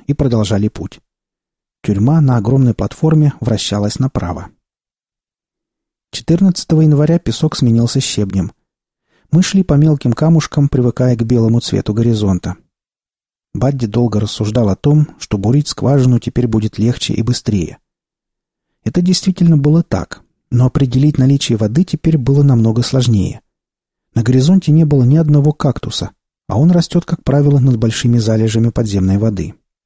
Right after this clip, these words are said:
На привал мы остановились у огромного валуна. Он укрыл нас от холодного северного ветра, поднимавшегося в последние ночи.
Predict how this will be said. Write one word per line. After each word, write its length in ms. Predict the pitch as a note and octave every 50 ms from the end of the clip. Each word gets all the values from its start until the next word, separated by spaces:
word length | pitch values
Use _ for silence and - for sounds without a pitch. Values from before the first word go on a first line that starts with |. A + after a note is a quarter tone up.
| _ _ _ _ _ _ _ _ _ _ _ _ _ _ _ _ _ _ _ _ _ _ _ _ _ _ _ _
На 80 | - G2+
привал 340 | - - A#2 C#3 F3+ G3+ F#3+
мы 100 | D#3+ D#3+
остановились 600 | - - - B2+ C3 B2+ C#3+ D#3 D3 C3+ - B2+
у 60 | B2
огромного 500 | G#2+ G2 - G2+ G2 G2+ G2+ G2 G#2 G2+
валуна. 480 | G#2 A2 A2 A2 G#2+ G2 F2 - - - _ _ _ _ _ _ _ _ _ _ _ -
Он 140 | B2 B2+ B2+
укрыл 280 | C3 - D#3+ E3 D#3+
нас 220 | C#3 B2 B2 - A#2
от 60 | -
холодного 440 | - A#2 A#2+ C3 C3 A#2+ A2+ A2+ A#2
северного 500 | - - B2 A2+ A2 A2 G#2 G2 F#2 F#2+
ветра, 440 | G2 C3+ D#3 - - C#3+ C#3 C3+ -
поднимавшегося 760 | - A2+ G#2 A2 G#2+ G#2+ A2 A2+ A2+ - - A2+ A2 - A2+
в 80 | - -
последние 520 | - A#2+ - - - G2+ G2+ G#2+ G#2+ G#2+ G#2
ночи. 380 | G2+ F#2+ - - - - -